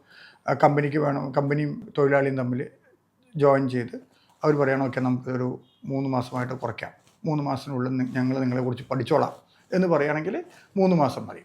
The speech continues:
പക്ഷേ പ്രൊബേഷണറി പീരീഡ് ഉണ്ടായിരിക്കണം, മസ്റ്റാണ്. അതുകൊണ്ട് പ്രൊബേഷൻ ഒരു മസ്റ്റാണ്. പക്ഷേ അതിൻ്റെ കാലാവധി എന്നത് പറയുന്നത്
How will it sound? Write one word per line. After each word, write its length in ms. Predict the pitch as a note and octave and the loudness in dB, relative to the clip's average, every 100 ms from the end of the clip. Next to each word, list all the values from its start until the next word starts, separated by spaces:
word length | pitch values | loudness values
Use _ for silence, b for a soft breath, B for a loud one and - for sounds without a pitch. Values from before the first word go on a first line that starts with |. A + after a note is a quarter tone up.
| _ _ b b b | _ _ b b b
പക്ഷേ 180 | C#3+ E3+ | -4 -2
പ്രൊബേഷണറി 520 | A3 D#3 F#3+ - D4 | 0 2 2 2 0
പീരീഡ് 200 | A#3+ G#3 | 0 0
ഉണ്ടായിരിക്കണം, 600 | G3 D3 C3+ C3+ B2 B2 - _ | 0 2 2 2 0 -4 -8 _
മസ്റ്റാണ്. 480 | C#3+ B2+ - A2+ G#2 - _ _ | -4 -4 -4 -6 -6 -14 _ _
അതുകൊണ്ട് 320 | C#3 F3 G3+ C4 | -8 -6 -4 -6
പ്രൊബേഷൻ 720 | D#4+ _ C#3 C#3+ F3+ F3+ B3 | -8 _ -4 0 0 2 2
ഒരു 60 | A#3 | 2
മസ്റ്റാണ്. 500 | G3 - F3+ C#3+ E3+ | -2 0 0 0 -2
പക്ഷേ 220 | F3 G3+ | -8 -8
അതിൻ്റെ 180 | F#3+ G3 | -8 0
കാലാവധി 540 | F#3 G3 B3+ B3+ C4 C4 b b b F#3 | 6 8 10 8 6 -2 b b b 2
എന്നത് 280 | F3+ E3+ | 4 4
പറയുന്നത് 340 | D#3 C#3 C3 | 2 2 0